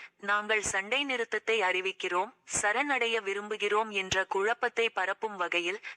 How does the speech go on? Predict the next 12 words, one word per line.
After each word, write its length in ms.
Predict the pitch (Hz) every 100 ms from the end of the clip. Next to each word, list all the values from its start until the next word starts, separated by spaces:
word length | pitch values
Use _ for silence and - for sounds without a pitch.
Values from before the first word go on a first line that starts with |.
| -
நக்சல்கள் 680 | 190 185 - 269 269 254 240
தரப்பில் 460 | 202 185 - 214 262
ஒரு 240 | 220 208
கடிதம் 420 | - 190 226 254
எழுதப்பட்டது. 840 | 240 202 190 - 175 180 175 175 170 _ _ _ _ _ _ _
"அவர்களுக்கு 680 | 202 208 220 220 214 - 233
சண்டை 400 | 220 202 233 294
நிறுத்தம் 480 | 277 247 - 247
இருக்காது 600 | 226 208 - 220 220 226
என்று 440 | 208 185 185 220 302
நான் 260 | 233 202
அறிவிக்கிறேன். 800 | 202 190 202 214 - 196 185 185